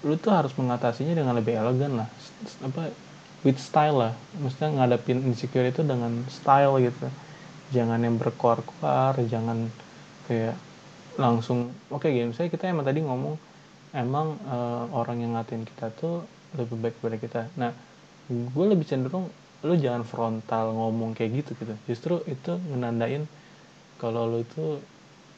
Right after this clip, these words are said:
ya bener dengan apa yang dia omongin gitu. Maksudnya ketika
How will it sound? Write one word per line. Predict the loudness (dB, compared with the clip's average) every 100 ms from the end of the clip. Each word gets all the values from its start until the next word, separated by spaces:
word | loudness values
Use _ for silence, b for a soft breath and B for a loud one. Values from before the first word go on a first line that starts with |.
| -20 -20 -20 -20 -20 -20 -20 -20 -20 -20 -20 -20 -20 -20 -20 -10 -2
ya | 0 0 -4 -10 -20 -20 -8 2
bener | 6 6 6 4
dengan | 2 0 0
apa | 0
yang | 2
dia | 2 2
omongin | 2 0 0 -4
gitu. | -6 -10 B B -8
Maksudnya | -6 -4 -4
ketika | -2